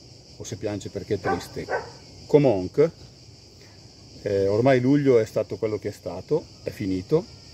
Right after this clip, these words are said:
e vi invito a visitare il mio sito tutti i giorni del mese di agosto, perché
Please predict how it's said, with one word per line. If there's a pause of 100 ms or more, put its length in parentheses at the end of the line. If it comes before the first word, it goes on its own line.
(920)
e
vi
invito
a
visitare
il
mio
sito (300)
tutti
i
giorni
del
mese
di
agosto,
perché